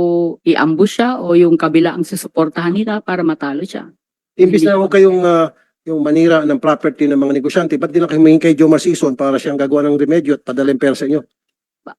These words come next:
Speaker 2: Kung sa-
Speaker 1: pakiulit po. Sorry, eh, mahina lang po. Medyo.
Speaker 2: Okay. Sabi ko, ma'am, imbis na kayo po ay magte-terrorize ng mga negosyante, marami tayong alam yan, inamin nyo po, na kapag hindi nagbigay, susunugin nyo yung truck, di ba? Ah,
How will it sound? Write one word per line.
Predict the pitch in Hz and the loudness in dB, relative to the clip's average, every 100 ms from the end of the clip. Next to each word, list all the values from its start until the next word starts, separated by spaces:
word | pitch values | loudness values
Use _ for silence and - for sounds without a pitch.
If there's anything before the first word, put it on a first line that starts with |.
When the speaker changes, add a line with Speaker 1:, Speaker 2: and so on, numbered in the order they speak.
| - | -10
Speaker 2:
Kung | - | -6
sa- | 170 | -4
Speaker 1:
pakiulit | 233 180 196 190 | 0 0 2 0
po. | 185 - | 0 -2
Sorry, | - 175 165 156 | -6 -2 2 0
eh, | - 165 | 0 -6
mahina | 156 170 180 | -2 2 2
lang | 175 180 | 2 0
po. | 165 143 | 0 0
Medyo. | 156 156 151 175 240 | 2 2 2 2 2
Speaker 2:
Okay. | - 269 254 - 220 | 2 0 0 -4 0
Sabi | 190 190 | 0 2
ko, | 202 190 | 0 0
ma'am, | 185 185 165 - | 0 0 -2 0
imbis | 170 180 - | 0 0 0
na | 185 175 156 - _ _ _ | 0 0 -2 -10 _ _ _
kayo | 143 143 | -2 0
po | 185 | 2
ay | 151 143 127 - _ _ _ _ _ _ | 4 2 2 -6 _ _ _ _ _ _
magte-terrorize | - 127 135 156 156 151 143 - | -10 -6 -2 0 2 2 0 -4
ng | 131 | -6
mga | 127 127 117 - | -4 -4 -6 -6
negosyante, | 143 135 - 139 143 135 113 92 _ _ | -2 -2 0 2 2 0 -6 -8 _ _
marami | 120 123 127 | -6 -4 -4
tayong | - 123 131 | -4 -6 -2
alam | 143 | -2
yan, | 151 110 | -2 -4
inamin | 107 113 120 | -6 -4 -2
nyo | 139 | -2
po, | 120 - _ _ _ | -4 -10 _ _ _
na | 117 | -14
kapag | 113 127 120 | -8 -6 -2
hindi | 127 | -2
nagbigay, | 127 160 139 120 | 0 0 0 -2
susunugin | 127 - 127 135 143 | -6 -4 0 2 2
nyo | 139 | 2
yung | 131 123 | 0 -2
truck, | 151 151 _ _ _ _ _ _ | -2 -2 _ _ _ _ _ _
di | - | -12
ba? | 113 127 160 - | -8 -6 -8 -14
Ah, | 113 110 107 | -12 -10 -10